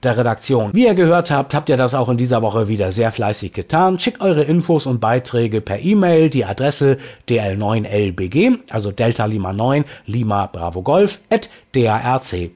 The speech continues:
punkt D E. Telefaxe könnt ihr schicken, wenn ihr mögt, an die Nummer null vier drei acht eins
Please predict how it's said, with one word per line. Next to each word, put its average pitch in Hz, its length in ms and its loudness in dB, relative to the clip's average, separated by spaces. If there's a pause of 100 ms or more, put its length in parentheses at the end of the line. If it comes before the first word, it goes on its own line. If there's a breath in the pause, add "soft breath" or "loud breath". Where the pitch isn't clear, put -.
punkt 110 300 -4 (120)
D 143 140 2
E. 104 220 -2 (480 loud breath)
Telefaxe 247 540 2
könnt 185 200 0
ihr 160 80 2
schicken, 208 380 0
wenn 156 100 2
ihr 127 120 2
mögt, 156 300 2
an 120 120 -2
die 110 120 -2
Nummer 180 320 2
null 135 220 2
vier 117 300 -2
drei 101 360 -2
acht - 300 -12
eins 185 400 0